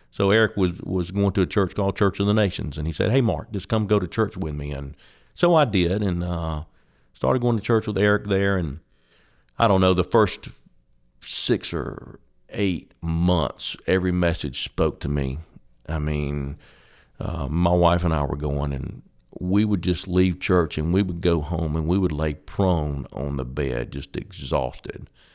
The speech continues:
from the messages that were speaking to us. God was just doing a powerful work in us, and, uh, and certainly in me.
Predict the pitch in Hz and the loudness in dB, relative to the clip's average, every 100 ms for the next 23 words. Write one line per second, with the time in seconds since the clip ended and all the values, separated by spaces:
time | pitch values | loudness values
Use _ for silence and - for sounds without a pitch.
0 | _ _ - 78 73 73 73 - 71 71 | _ _ -6 -2 0 0 -2 -4 -6 -6
1 | 65 67 - - 76 71 65 64 58 - | -6 -6 -8 -10 -8 -6 -6 -8 -6 -4
2 | 92 82 101 98 107 104 - 120 117 113 | -4 -4 -6 -4 -4 -4 -4 -6 -6 -6
3 | 117 131 - - - - - _ - _ | -6 -6 -8 -10 -12 -16 -20 _ -20 _
4 | _ - 92 92 87 90 92 - 107 - | _ -6 -2 0 0 0 0 2 0 -2
5 | 82 76 69 62 - | -4 -4 -6 -8 -12